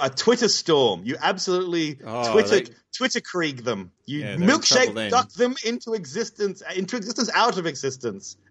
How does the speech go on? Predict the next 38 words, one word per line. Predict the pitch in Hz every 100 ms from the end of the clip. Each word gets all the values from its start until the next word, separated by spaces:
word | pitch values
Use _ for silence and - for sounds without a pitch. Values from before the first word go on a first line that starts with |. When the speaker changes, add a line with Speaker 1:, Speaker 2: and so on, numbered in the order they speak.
| _ -
Speaker 1:
Yeah, | 110 -
not | 143 135
much. | 110 - - - _
Speaker 2:
Yeah. | 117 101 95 _
Speaker 1:
Uh, | 117 123 - _
if | 147
they're | 170
willing | 180 233
to | 196
do | 147 165
it, | 160 -
they're | 139
willing | 139 135
to | 120
do | 120 110
it. | 104 -
But | 220 233 226
most, | 233 226
eh, | 208 202
pretty | 220
much | 190 151
everyone's | 120 110
kept | - 107
to | 110
it |
so | - 90
far, | - 95
which | 95 -
is | 90
nice. | 92 90 - - _ _ _ _
Speaker 2:
Hey. | 202 170 113
Speaker 1:
See | 101 131
what |
happens | 117 110
in | 110
the |
future. | 123 107 - -
But | 180 -